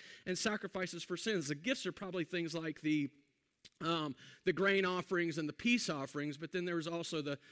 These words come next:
the sacrifices for sin, and there was daily sacrifices, but there was also the Day of Atonement. And that's probably what is being focused on here is the Day of Atonement, that the high priest would go and sacrifice for the sins, his sins and the sins of the people.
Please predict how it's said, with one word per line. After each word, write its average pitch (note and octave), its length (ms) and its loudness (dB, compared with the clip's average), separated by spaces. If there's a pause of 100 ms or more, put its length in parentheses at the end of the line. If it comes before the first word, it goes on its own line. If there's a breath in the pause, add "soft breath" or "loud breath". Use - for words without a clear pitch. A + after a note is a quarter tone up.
(180 loud breath)
the D#3 80 -2
sacrifices D#3+ 720 0
for D#3+ 140 -4
sin, A3 260 0
and C3+ 100 -4
there C3 80 -4
was B2+ 160 -6
daily D#3 320 4
sacrifices, E3 720 -2
but D#3+ 180 -6
there F#3+ 120 2
was E3 160 2
also F3 580 0 (340 loud breath)
the E3 80 0
Day F3+ 220 6
of F3+ 80 4
Atonement. F#3+ 500 -2
And E3+ 80 0
that's A#3 200 -4
probably G3+ 720 4 (300 loud breath)
what F#3+ 200 2
is D#3+ 140 0
being E3 260 4
focused F3+ 420 -2
on D3+ 120 -2
here D#3+ 220 0
is C3+ 80 -4
the C#3 60 -4
Day D#3 180 0
of C3+ 100 -2
Atonement, F#3 440 -4
that D3 100 -6
the D3 60 -8
high G3 220 0
priest F3+ 380 -2
would C3 120 -8
go F#3+ 320 4 (280 loud breath)
and B2+ 140 -4
sacrifice F#3 880 0
for D#3+ 120 -4
the C3 100 -4
sins, G3 360 0
his F3+ 260 2
sins F3 280 0
and D3 100 -4
the C3 40 -4
sins E3 260 -2
of D3+ 60 -8
the B2+ 80 -10
people. - 320 -6